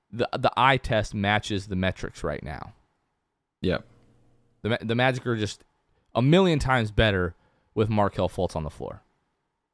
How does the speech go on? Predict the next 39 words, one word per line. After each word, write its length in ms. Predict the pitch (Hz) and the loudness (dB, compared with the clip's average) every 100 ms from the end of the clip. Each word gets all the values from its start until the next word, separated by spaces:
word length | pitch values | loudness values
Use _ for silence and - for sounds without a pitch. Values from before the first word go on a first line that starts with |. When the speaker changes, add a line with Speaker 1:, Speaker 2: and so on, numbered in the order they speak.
| _ _ _ _ _ - 78 - | _ _ _ _ _ -12 -12 -4
Speaker 2:
Well, 100 | 95 | 0
Speaker 1:
And, 300 | 90 90 87 | 0 0 0
uh, 200 | 87 87 | 0 0
it's 180 | - - | -2 0
Speaker 2:
not 100 | 110 | 2
Speaker 1:
a, 40 | 107 | 2
Speaker 2:
a 20 | |
shock. 300 | 107 92 - - | 2 0 0 -10
Speaker 1:
it's 180 | 113 123 | -10 -4
a 80 | 113 | -4
shame 640 | - 170 156 127 107 101 - _ _ _ | -2 -2 2 2 0 -2 -6 _ _ _
that 280 | 107 101 - | 0 0 0
we're, 260 | 104 101 - | -2 -2 -2
we're 160 | 107 | -4
not 320 | 107 123 85 107 | -2 -2 -2 -4
going 200 | 113 104 | -2 -2
to 60 | |
see 220 | - 120 | -4 -4
this 180 | 104 107 | -2 -2
team 320 | - 123 110 | -2 -4 -2
really 200 | 104 107 | 0 0
to 180 | - 113 | 0 -2
its 240 | 101 - - _ _ _ | -2 -4 -20 _ _ _
full 180 | - 117 | -2 0
potential 460 | 107 131 127 131 | 0 2 0 0
this 240 | 120 113 - | 2 0 2
year. 160 | 117 | 2
Obviously, 420 | 107 104 107 - 98 | 4 2 0 -4 -4
with 120 | 95 | -2
Markelle 340 | 101 98 104 | -2 -2 -4
Fultz 260 | - 104 - | -2 -4 -4
still 160 | 107 | -6
being 200 | 92 101 | -4 -4
on 100 | 98 | -2
the 80 | 95 | -2
minutes 300 | 120 156 - | 0 0 -2
restriction, 420 | 131 143 131 143 | -2 0 0 0
and 100 | 120 | 0
then 200 | 107 101 | 0 -4